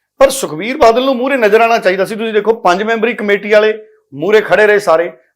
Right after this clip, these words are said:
ਮਨਪ੍ਰੀਤ ਆਲੀ ਹੈ, ਸੰਤਾ ਸਿੰਘ ਮਹਿਦਪੁਰ ਹੈ, ਬੀਬੀ ਸਤਵੰਤ ਕੌਰ ਹੈ, ਇਕਬਾਲ ਸਿੰਘ ਝੁੰਦਾ ਨੇ, ਗੁਰਪ੍ਰਤਾਪ ਬਡਾਲਾ ਨੇ,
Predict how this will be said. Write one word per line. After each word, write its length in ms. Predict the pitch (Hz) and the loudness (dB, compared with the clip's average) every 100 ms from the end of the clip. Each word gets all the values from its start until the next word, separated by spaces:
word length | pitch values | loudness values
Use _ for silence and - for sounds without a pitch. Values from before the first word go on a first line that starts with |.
| 151 | -4
ਮਨਪ੍ਰੀਤ 460 | 165 160 165 165 | -4 -4 -6 2
ਆਲੀ 340 | 156 170 175 165 | 4 4 4 2
ਹੈ, 220 | 165 165 | 4 2
ਸੰਤਾ 400 | 160 156 160 165 | -2 -6 0 0
ਸਿੰਘ 200 | 165 151 | 0 -4
ਮਹਿਦਪੁਰ 520 | 147 165 165 170 160 | 0 0 -2 -4 0
ਹੈ, 140 | 160 | 0
ਬੀਬੀ 300 | 151 151 151 | -2 -8 -10
ਸਤਵੰਤ 480 | 156 151 156 160 165 | -10 -10 -6 -6 -6
ਕੌਰ 260 | 165 151 151 | -2 0 2
ਹੈ, 280 | 151 143 _ _ _ | 0 -2 _ _ _
ਇਕਬਾਲ 440 | 175 165 160 160 165 | -10 -2 4 4 2
ਸਿੰਘ 200 | 170 165 | -2 -10
ਝੁੰਦਾ 360 | 170 143 151 | -8 -2 0
ਨੇ, 180 | 156 156 | 0 -4
ਗੁਰਪ੍ਰਤਾਪ 560 | 143 151 151 - 147 165 | -4 -6 -6 -2 2 2
ਬਡਾਲਾ 360 | 156 143 147 | 0 0 -2
ਨੇ, 200 | 147 147 | -4 -10